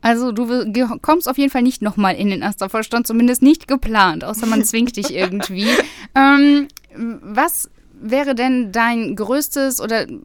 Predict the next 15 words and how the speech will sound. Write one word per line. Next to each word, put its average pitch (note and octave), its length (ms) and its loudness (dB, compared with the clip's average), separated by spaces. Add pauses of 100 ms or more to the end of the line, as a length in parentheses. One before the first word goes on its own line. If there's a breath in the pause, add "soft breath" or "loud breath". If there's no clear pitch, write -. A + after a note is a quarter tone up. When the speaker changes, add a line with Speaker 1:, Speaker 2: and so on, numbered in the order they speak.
(380)
Speaker 1:
dein A3 240 -6
größter B3 460 -2
Wunsch A#3+ 640 2
an A#3 180 2
den A3 220 -2
nächsten A3 400 -6
oder G#3 160 -4
vom A#3 260 -4
nächsten G3+ 520 -8
asta-Vorstand? - 1200 -10 (2250 soft breath)
Speaker 2:
Ich - 180 -10
glaube, F4 540 -2 (1120)
also A3 340 -2 (360)
ich, - 260 -12
ich - 140 -14